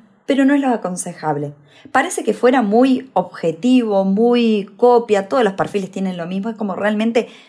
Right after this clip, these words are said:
no me senté y no puse realmente lo que soy o hacia dónde voy. Algunos consejos o tips en ese breve resumen que tiene que ser tres, cuatro líneas,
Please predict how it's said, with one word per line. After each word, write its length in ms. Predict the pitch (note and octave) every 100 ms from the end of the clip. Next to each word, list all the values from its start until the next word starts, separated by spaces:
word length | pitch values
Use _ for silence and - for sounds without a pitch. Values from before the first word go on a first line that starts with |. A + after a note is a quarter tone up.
| _
no 140 | F#3+ A#3
me 80 |
senté 540 | B3 E3+ D#3 E3+ F#3+ -
y 60 | E3+
no 180 | E3
puse 300 | E3+ F3 -
realmente 500 | D3+ D#3 E3 E3+ E3+
lo 140 | D#3 C3
que 100 | B2+
soy 360 | E3+ E3+ F3 -
o 140 | D3+
hacia 200 | C#3+ C#3
dónde 260 | C3+ C3+ B2
voy. 180 | C3 - _ _ _ _ _ _ -
Algunos 340 | C4+ G4 G4+
consejos 500 | A3 G#3+ C#4 C4+ A3
o 80 | F#3+
tips 340 | A#3 A#3+ - -
en 160 | F#3
ese 220 | A#3 B3+ F#3
breve 260 | G3+ G#3
resumen 360 | E3 D#3+ B3+ G#3+
que 100 | -
tiene 180 | G#3+ G3
que 60 |
ser 340 | - G3+ G3 -
tres, 200 | G#3+ G#3+
cuatro 240 | F#3 F3+ D#3+
líneas, 400 | F3+ F#3+ F#3